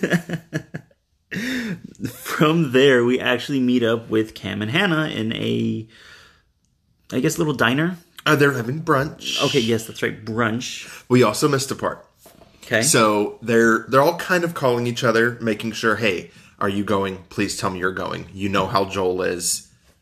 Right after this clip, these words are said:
Speaker 2: There's an art-, itinerary of what we're doing for New Year's.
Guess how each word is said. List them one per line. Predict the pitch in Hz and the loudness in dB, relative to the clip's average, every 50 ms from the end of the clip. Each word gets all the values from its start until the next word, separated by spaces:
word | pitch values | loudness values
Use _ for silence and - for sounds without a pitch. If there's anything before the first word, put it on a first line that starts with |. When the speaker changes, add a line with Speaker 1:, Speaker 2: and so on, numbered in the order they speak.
| _ _ _ _ _ | _ _ _ _ _
Speaker 2:
There's | - 101 101 101 110 98 - 101 | -10 -6 -2 -2 0 0 0 0
an | 101 | 0
art-, | 98 95 - - - | 0 -2 -2 -4 -2
itinerary | 113 110 98 - - 113 98 95 90 90 90 90 92 | -2 -2 -2 -2 -4 -4 -2 0 2 2 2 0 -4
of | 92 92 | -4 -4
what | 98 95 - | -4 -4 -4
we're | 90 90 | -6 -10
doing | 85 104 92 85 85 92 | -8 -6 -6 -6 -6 -6
for | - - 98 | -8 -8 -8
New | 90 85 | -6 -6
Year's. | - - - 53 - - - - - | -8 -8 -10 -10 -8 -8 -10 -10 -10